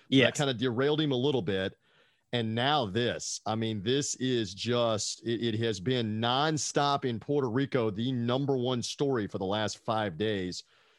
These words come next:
Speaker 2: So, again, thank you for indulging us as the boxing guys, but it has transcended the rest of sports,
Speaker 1: Yeah.
Speaker 2: Jason. And we only got about two or three minutes left. Anything else, Jason?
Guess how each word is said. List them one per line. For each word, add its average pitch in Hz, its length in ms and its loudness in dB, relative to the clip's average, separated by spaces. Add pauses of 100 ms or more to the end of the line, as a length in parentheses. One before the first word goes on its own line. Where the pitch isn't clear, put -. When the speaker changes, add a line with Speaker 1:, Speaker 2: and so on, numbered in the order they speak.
Speaker 2:
So, 107 560 0
again, 117 500 0 (320)
thank 156 240 2
you 165 80 0
for 160 160 0
indulging 143 480 2
us 143 240 2
as 127 120 0
the 110 100 0
boxing 123 420 0
guys, 110 340 0
but 107 120 0
it 123 100 2
has 117 160 0
transcended 131 920 -2 (340)
the 120 100 -4
rest 123 300 0
of 98 80 -4
sports, 127 400 4
Speaker 1:
Yeah. 104 100 4
Speaker 2:
Jason. 104 340 0
And 104 100 -2
we 117 80 0
only 139 120 2
got 131 140 2
about 120 180 2
two - 160 -2
or 135 60 2
three 135 160 -2
minutes 123 240 0
left. 120 180 0
Anything 113 220 0
else, 117 140 -2
Jason? 131 320 -2